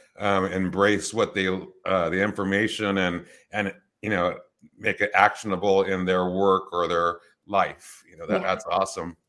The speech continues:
Speaker 2: Yeah.
Speaker 1: So, um, is, do, do you ever get, like, a little stressed out, li-, like,
Speaker 2: <laughs>
Speaker 1: you know, do, doing it?
Speaker 2: <laughs> Um,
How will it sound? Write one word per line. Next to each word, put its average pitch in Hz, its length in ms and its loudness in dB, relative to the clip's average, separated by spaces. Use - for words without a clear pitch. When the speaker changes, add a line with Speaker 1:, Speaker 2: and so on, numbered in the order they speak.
Speaker 2:
Yeah. 208 240 -8
Speaker 1:
So, - 360 -2
um, 92 400 0
is, 107 220 0
do, 95 200 -10
do 92 160 -6
you 110 100 4
ever 120 260 4
get, 120 200 4
like, 113 200 2
a 120 40 -2
little 113 240 2
stressed 104 540 -4
out, 101 280 0
li-, 113 140 0
like, 117 320 -2
Speaker 2:
<laughs> - 300 -4
Speaker 1:
you 117 80 -8
know, 110 80 -2
do, 107 380 -4
doing 123 300 -2
it? 131 220 0
Speaker 2:
<laughs> - 440 0
Um, 370 720 8